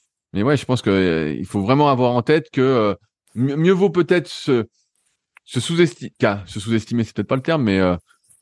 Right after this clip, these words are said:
ne, ne, ne pas viser la lune alors que, euh, déjà, euh, alors que c'est, c'est complètement inaccessible, quoi.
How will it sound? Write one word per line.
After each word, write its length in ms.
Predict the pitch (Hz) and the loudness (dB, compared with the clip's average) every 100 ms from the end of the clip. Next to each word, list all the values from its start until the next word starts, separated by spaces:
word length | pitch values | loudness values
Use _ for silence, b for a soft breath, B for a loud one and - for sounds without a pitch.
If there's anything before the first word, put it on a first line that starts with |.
| _ _ | _ _
ne, 80 | 120 | 0
ne, 120 | 160 156 | 2 2
ne 80 | 143 | 4
pas 160 | 208 | 4
viser 220 | 170 160 | 2 2
la 100 | 156 139 | 2 4
lune 260 | 208 208 - | 2 -2 -2
alors 340 | 131 156 - | 0 0 0
que, 120 | 147 | 0
euh, 1200 | 151 160 123 113 113 110 110 107 104 104 101 101 104 | 4 4 4 2 0 0 0 0 0 0 -2 -2 -2
déjà, 500 | 113 135 156 156 120 | -2 2 2 2 0
euh, 500 | 107 104 98 92 90 _ | -2 -4 -4 -6 -10 _
alors 140 | 107 117 | -6 -4
que 60 | |
c'est, 120 | - 123 | 0 0
c'est 100 | 120 | 2
complètement 260 | 131 135 | 0 2
inaccessible, 500 | 127 123 127 - 175 | 0 0 -4 -6 -8
quoi. 200 | 107 92 | -6 -8